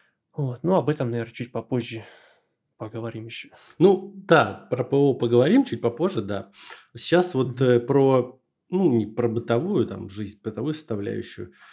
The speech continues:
Speaker 2: Просто вот как вот в окружении, там, в мире, в ма-, в мироощущении что изменилось. Ну,
Speaker 1: Мгм.
Speaker 2: для меня, как бы,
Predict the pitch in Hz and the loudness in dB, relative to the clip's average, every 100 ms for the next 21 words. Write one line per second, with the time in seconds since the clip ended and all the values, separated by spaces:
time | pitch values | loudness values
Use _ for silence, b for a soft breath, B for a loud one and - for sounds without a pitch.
0 | b b b b - 151 156 113 104 - | b b b b 2 2 2 -4 -4 -8
1 | - _ _ _ _ - - 110 - - | -20 _ _ _ _ 0 2 -2 -6 -18
2 | - 104 117 135 131 120 151 139 107 92 | -18 -4 -2 2 2 6 6 6 4 0
3 | 95 95 - 95 101 120 139 127 107 95 | -10 -12 -16 -16 -2 0 2 4 2 0
4 | - _ - 107 131 143 117 117 127 139 | -10 _ -14 -2 0 0 -4 -2 2 4
5 | 131 - - 170 117 101 - 120 107 107 | 2 0 -4 0 2 0 -4 -4 -2 -2
6 | 110 104 - - 156 170 - 127 120 135 | -2 -4 -8 0 2 2 -2 -4 0 4
7 | 180 277 311 302 B B - 135 131 139 | 6 6 4 2 B B -4 -2 2 2
8 | 127 123 | 0 -4